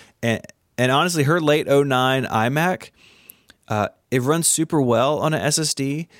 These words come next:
Uh, I upgraded the ram. The ram was super cheap from Mac sales. And so, you know, I think it, I think it had two gigs in it, and I took it to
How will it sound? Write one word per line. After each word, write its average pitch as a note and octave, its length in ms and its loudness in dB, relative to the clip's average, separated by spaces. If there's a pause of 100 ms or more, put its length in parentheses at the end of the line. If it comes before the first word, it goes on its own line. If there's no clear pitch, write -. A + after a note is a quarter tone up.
(320)
Uh, G2+ 340 0
I A2+ 160 0
upgraded B2+ 460 0
the B2+ 80 2
ram. A2+ 540 0
The A2+ 180 -6
ram A2+ 280 0
was A#2 140 0
super B2 300 -2
cheap A#2 280 -4
from A2 200 -4
Mac G2+ 220 -4
sales. B2+ 460 0 (320)
And A2+ 200 -2
so, G#2 320 2
you A2 80 0
know, G#2+ 80 2
I G#2 40 -2
think A2 160 -2
it, A2+ 200 0
I A#2+ 80 -2
think B2+ 160 0
it A#2+ 60 0
had A2+ 200 -4
two C#3 220 2
gigs C#3+ 280 0
in D3 120 2
it, D3+ 100 4
and G#2+ 80 0
I A#2 60 0
took A#2+ 160 -2
it A#2 80 -4
to - 100 -2